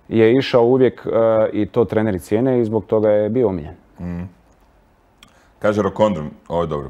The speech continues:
Speaker 2: pitanje, kaže, „U Football Manageru sam te uvijek kupovao <laughs> da dođeš u Hajduk i na to trošio budžet. Svake godine sam se nadao da ćeš u stvarnosti doći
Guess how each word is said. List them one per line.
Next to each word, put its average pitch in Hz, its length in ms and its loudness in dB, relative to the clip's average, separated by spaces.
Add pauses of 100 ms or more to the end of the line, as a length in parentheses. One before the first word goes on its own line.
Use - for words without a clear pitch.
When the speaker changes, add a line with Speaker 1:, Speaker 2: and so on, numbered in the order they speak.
Speaker 2:
pitanje, - 300 -20 (100)
kaže, 80 360 -10 (460)
„U - 40 -14
Football 160 320 0
Manageru 135 460 -4
sam 113 160 -8
te 113 100 -4
uvijek 139 180 -2
kupovao 120 680 -4 (280)
<laughs> - 280 -20
da 98 140 -2
dođeš 110 400 2
u 95 40 -8
Hajduk 80 540 -2
i 78 40 -8
na 90 120 -2
to 120 140 -2
trošio 110 420 -2
budžet. 85 420 -6
Svake 120 380 -2 (320)
godine 123 380 0
sam 98 160 -12
se 101 140 -8
nadao 117 240 0
da 98 60 -8
ćeš 92 180 -16
u 90 60 -14
stvarnosti 107 520 -2
doći 110 280 -4